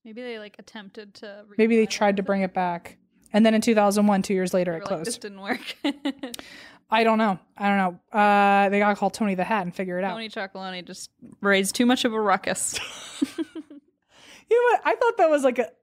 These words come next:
Speaker 2: I think that's, like, a very, it at least would be, like, a cool, um,
Speaker 1: A cool what?
Speaker 2: I was gonna say, like,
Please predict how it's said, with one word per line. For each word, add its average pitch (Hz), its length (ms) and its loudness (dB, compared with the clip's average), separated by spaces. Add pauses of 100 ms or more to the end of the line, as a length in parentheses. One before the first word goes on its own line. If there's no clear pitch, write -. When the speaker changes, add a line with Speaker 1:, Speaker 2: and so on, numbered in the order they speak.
Speaker 2:
I 294 100 0
think 381 160 0
that's, 415 180 2
like, 349 160 2
a 233 120 2
very, 214 420 2 (720)
it 320 140 2
at 330 180 2
least 311 240 0
would 403 100 0
be, 339 120 2
like, 294 180 2
a 262 80 0
cool, 240 540 -2
um, 190 560 -4 (320)
Speaker 1:
A 214 80 -16
cool 277 260 0
what? 202 400 0 (680)
Speaker 2:
I 262 100 2
was 294 180 2
gonna 320 160 4
say, 302 220 2
like, 262 240 2